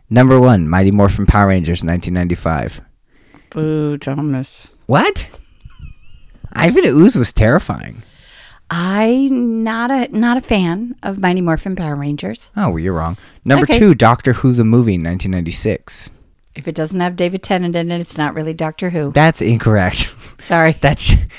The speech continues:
Speaker 1: that show existed for, like, fifty years
Speaker 2: I
Speaker 1: without
Speaker 2: know,
Speaker 1: David
Speaker 2: but
Speaker 1: Tennant.
Speaker 2: David Tennant's my favorite.
Speaker 1: Uh, Pokemon, the first movie, Mewtwo Strikes Back, nineteen ninety-nine.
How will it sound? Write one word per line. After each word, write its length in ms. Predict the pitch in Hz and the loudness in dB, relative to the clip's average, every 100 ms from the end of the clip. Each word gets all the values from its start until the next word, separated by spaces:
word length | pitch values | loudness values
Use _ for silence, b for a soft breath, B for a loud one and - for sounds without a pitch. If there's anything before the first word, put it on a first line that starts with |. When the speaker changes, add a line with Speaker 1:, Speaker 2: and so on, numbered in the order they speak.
| B | B
Speaker 1:
that 140 | 151 | 0
show 200 | - 147 | 2 0
existed 440 | 143 120 131 123 98 | 0 0 0 -2 0
for, 100 | 107 | 2
like, 180 | 101 101 | 2 0
fifty 380 | - 123 - | 2 2 2
years 340 | 113 113 113 110 | 2 4 4 2
Speaker 2:
I 80 | 104 | 2
Speaker 1:
without 180 | 104 101 | 2 2
Speaker 2:
know, 40 | |
Speaker 1:
David 220 | 101 - | 0 0
Speaker 2:
but 80 | 175 | 0
Speaker 1:
Tennant. 220 | 175 180 | 0 0
Speaker 2:
David 280 | 185 170 175 | -2 -4 -6
Tennant's 360 | - 165 156 - | -4 -4 -4 -6
my 100 | 160 | -6
favorite. 420 | - 143 143 143 - _ _ | -6 -8 -10 -14 -16 _ _
Speaker 1:
Uh, 380 | 95 92 98 98 | 0 2 2 0
Pokemon, 520 | - 135 139 135 123 | 4 4 6 4 2
the 40 | 123 | 2
first 240 | - 117 117 | 2 2 4
movie, 320 | 117 117 160 | 4 6 6
Mewtwo 400 | 131 92 - 92 | 4 2 0 -4
Strikes 320 | - 82 - | -2 -2 -2
Back, 260 | - 92 - | -2 -2 -2
nineteen 300 | 90 90 87 | -4 -2 -4
ninety-nine. 560 | 87 85 87 90 147 | -4 -4 -6 -4 -6